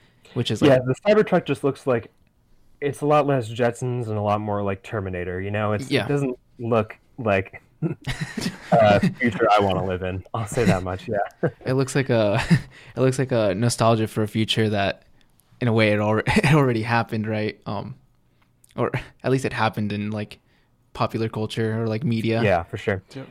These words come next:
Speaker 2: And I mean, like, I think that's, you know, kind of another, yeah, that's another, I guess, like, really important point of Mark's is that, like, and Graeber has a really great quote about this as well, which is, like, you know, he talks about the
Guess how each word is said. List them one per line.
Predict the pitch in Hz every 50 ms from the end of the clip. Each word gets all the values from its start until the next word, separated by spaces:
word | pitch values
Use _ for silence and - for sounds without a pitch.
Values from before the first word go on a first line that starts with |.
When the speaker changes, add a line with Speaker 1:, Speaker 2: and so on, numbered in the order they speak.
| - -
Speaker 2:
And | 160 160
I |
mean, | 165 160
like, | 151 135 127 - - _ -
I | 139
think | 131 - 127 -
that's, | 123 107 - -
you | - 107
know, | 98 95 92 98 - _ _ _ _ _ _ _ _ _
kind | - - 101
of | 104
another, | 104 101 101 98 92 - _ _ _ _ _ _ _ _ _ _ _ _ _ _ _ _ _ _ _ _ _ -
yeah, | 143 139 117
that's | 117 131 -
another, | 151 143 120 107 101 - _ _ _
I | - 135
guess, | 120 120 110 104 -
like, | - 104 101 95
really | 110 107 101
important | 98 95 117 110 98 98 101
point | - - 123 117
of | 104
Mark's | 107 101 104 - -
is | 98
that, | 101 104
like, | 117 104 98 101 - - _ _ _ _ - _ _ _ _ _ _ _
and | 156 147 135 107
Graeber | - 135 143 131 113
has | 110 110
a | 104
really | 104 101 95
great | 101 104 - _ _ _
quote | - - 117
about | 104 98 101 98
this | - 107 - - - _ _ _
as | 131 117 95
well, | 98 107 104 101 98
which | 98 98 -
is, | 110 95 98
like, | 98 95 92 - -
you | - 110
know, | 101 95 92 92 92 - _ _ _ _ _ _ _
he | - 131
talks | 131 127 120 - -
about | 113 117 107 110 117
the | 107 101 101 101 101 95 107